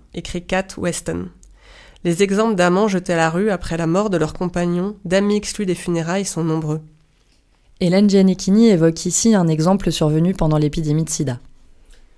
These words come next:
Speaker 1: Mon amante et amie Myriam a connu la violence de ces situations. Elle a vu certains de ses amis abandonnés par leurs parents, ou au contraire, la famille biologique prendre toute la place et évincer la famille choisie en profitant des avantages que la loi lui confère.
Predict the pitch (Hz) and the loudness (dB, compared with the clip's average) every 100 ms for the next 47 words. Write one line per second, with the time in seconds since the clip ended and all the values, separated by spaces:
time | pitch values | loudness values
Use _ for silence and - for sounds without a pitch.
0 | _ _ 180 180 180 196 240 226 170 185 | _ _ -4 0 2 2 2 2 2 2
1 | 208 202 175 175 214 214 - 160 185 214 | 2 0 0 0 0 -2 -6 -4 -2 0
2 | 208 165 180 190 220 190 180 170 180 - | 0 0 0 2 0 -2 -6 -8 -8 -4
3 | 170 - - - - _ _ _ _ - | -4 -4 -8 -12 -16 _ _ _ _ -20
4 | _ - 175 170 233 226 - 226 220 190 | _ -4 -2 0 0 -2 -2 0 0 -2
5 | 165 175 185 220 180 175 175 208 220 175 | 0 2 2 2 2 2 2 0 0 -2
6 | 165 - 165 160 170 233 - _ _ - | -4 -4 -4 -2 -4 -6 -12 _ _ -4
7 | 180 175 185 175 175 196 - 185 156 196 | -2 -2 -4 -4 -4 -4 -4 -8 -2 0
8 | 202 196 175 180 170 220 233 - 175 - | 0 0 0 0 0 -4 -6 -6 -6 -4
9 | 226 180 170 165 180 - - 170 165 175 | -6 -6 -6 -6 -6 -8 -6 -4 -2 -2
10 | 175 214 190 - 175 180 185 - 175 165 | -2 -4 -4 -4 -2 -2 -4 -2 -2 -2
11 | 180 - - - - _ 185 170 - 190 | -8 -12 -18 -20 -20 _ -4 -2 -2 -6
12 | 196 214 196 165 170 165 190 196 - 160 | -2 0 0 0 0 0 0 -2 -4 -2
13 | 156 170 180 175 156 - 147 - | 0 0 0 -4 -6 -6 -8 -10